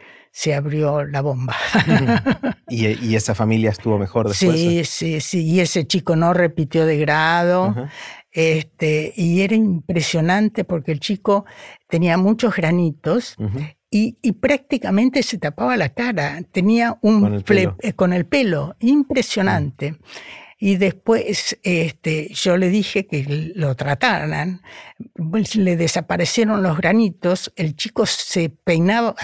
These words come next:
Speaker 1: totalmente diferente y se le veía la cara, se le empezó a ver la cara.
Speaker 2: Mm.
Speaker 1: No, tuvo,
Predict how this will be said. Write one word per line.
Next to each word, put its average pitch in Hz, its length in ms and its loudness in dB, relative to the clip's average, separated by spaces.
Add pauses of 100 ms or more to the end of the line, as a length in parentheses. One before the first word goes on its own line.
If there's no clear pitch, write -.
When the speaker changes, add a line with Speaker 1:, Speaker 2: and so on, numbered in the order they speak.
(140)
Speaker 1:
totalmente 202 720 2
diferente 185 760 0
y - 140 -6
se - 160 0
le 170 140 2
veía 208 320 4
la 175 160 0
cara, 156 440 -4 (540)
se 160 140 -2
le 170 80 2
empezó 165 340 -2
a 196 60 2
ver 196 140 2
la 185 180 -4
cara. 160 400 -4
Speaker 2:
Mm. 101 140 -2 (240)
Speaker 1:
No, 190 320 0 (340)
tuvo, 226 580 2